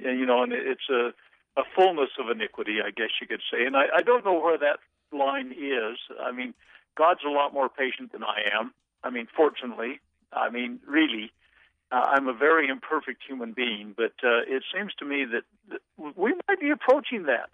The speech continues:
if we ripen in iniquity to the point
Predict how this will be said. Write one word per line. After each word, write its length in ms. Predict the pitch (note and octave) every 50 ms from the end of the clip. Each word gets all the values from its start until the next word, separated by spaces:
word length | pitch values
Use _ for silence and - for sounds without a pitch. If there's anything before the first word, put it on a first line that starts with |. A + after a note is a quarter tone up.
| _ _ -
if 120 | D3 - -
we 140 | - D3+ D3
ripen 520 | C3 C3 D3 E3+ G3+ G#3+ - - A#3 A#3
in 120 | A3 A3 A3
iniquity 600 | A3 G#3+ G3+ F3+ D#3+ - - D#3+ B2+ C3+ C#3+ C#3 C3
to 80 | D3
the 100 | C3 D3+
point 520 | - _ - - E3+ C#3 A#2 A2 A2+ A2